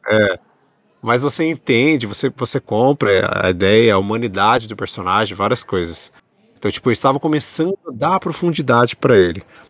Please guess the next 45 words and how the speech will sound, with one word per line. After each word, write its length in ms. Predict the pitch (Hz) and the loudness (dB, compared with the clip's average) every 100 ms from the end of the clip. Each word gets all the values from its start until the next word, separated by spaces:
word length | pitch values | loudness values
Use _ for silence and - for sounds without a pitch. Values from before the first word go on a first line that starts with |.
| _ _ - | _ _ -6
Aí 140 | 98 | -2
a 40 | 104 | -2
gente 200 | 123 123 | -2 -2
chega 240 | 139 143 | 0 2
nesse 160 | 139 - | 0 -2
episódio, 640 | 127 104 110 131 139 131 135 | -6 -2 2 4 2 0 2
ele 220 | 123 120 | 2 2
todo 260 | - 135 | -2 -2
lá 120 | 131 127 | 0 0
imponente, 680 | 120 123 110 113 123 - | 0 -2 -2 -4 -4 -8
chegando. 760 | 120 123 98 104 120 127 117 117 - - _ _ | -8 -6 -6 -2 -2 -2 -6 -10 -16 -20 _ _
Aí 120 | 147 | -4
chega 200 | - 127 | -2 -2
no 60 | 123 | -4
Capitão 320 | 123 - 120 | -6 -4 -6
Pátria, 560 | - 123 120 123 117 110 | -2 0 0 0 -2 -2
ó, 200 | 110 120 | -4 -4
o 60 | 110 _ _ | -6 _ _
Soldier 340 | - 117 107 | -2 0 2
Boy 160 | 107 117 | 2 2
tá 180 | - 113 | 0 -2
vindo 480 | 90 110 131 151 147 _ _ _ _ _ 113 | -2 -2 -2 -4 -8 _ _ _ _ _ -6
e 40 | |
a 40 | |
gente 160 | 104 98 | -6 -4
vai 100 | 123 | -2
matar 340 | 117 110 110 | 0 0 0
ele. 280 | 92 87 87 _ - | -2 -4 -10 _ -12
Eu 40 | |
falei, 160 | - 104 | -4 0
"É 40 | |
agora, 340 | 117 98 117 107 | 0 2 2 2
velho. 240 | 92 85 - | 0 -4 -6
É 80 | 101 | -8
agora 340 | 95 101 117 | -6 -2 -4
que 120 | - | -4
o 20 | |
Black 300 | 101 104 - | -12 -12 -12
Noir 340 | 107 98 101 101 | -10 -2 -2 0
vai, 300 | 104 95 87 _ _ _ _ | -2 -4 -8 _ _ _ _
vai, 200 | 101 95 | -6 -4
vai, 240 | 92 104 104 | -6 -10 -10
ah, 100 | 104 | -10
caraca, 480 | 117 107 110 - | -6 -4 -4 -6
velho. 200 | 98 90 | -8 -8